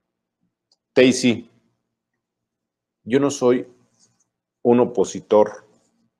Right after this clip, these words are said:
de nadie. Yo soy un crítico, que es muy distinto. ¿Sí? Ser un opositor significa ser un activista. Esto que usted es.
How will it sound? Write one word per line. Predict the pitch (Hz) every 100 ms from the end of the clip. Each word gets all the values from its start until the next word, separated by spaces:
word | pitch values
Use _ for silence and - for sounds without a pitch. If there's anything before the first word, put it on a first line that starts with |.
| _ _ _ _ _
de | 87 82 87
nadie. | 90 87 82 71 - _ _ _ _ _ _ _ _ _ _ _ _ -
Yo | 95
soy | - 98
un | 92
crítico, | 90 87 73 - - - _ _ _ _ _ _ _ _ _ -
que | 87
es | 82 78
muy | 78
distinto. | 78 82 - 135 - - _ _ _ _ _ _ _ _ _ _ _
¿Sí? | - 131 170 - _ - _
Ser | - 151 165
un | 170
opositor | 156 123 107 107 - 127 135 - _ _ _ _ _ _ _ _ _ _ _ _ _
significa | - 113 104 110 127 131
ser | 120 120
un | 123 -
activista. | 101 87 - 113 117 123 - 87 - _ _ _ _ _ _ _ _ _ _ -
Esto | 90 90 - -
que | 82
usted | - 92 90
es. | 113 - -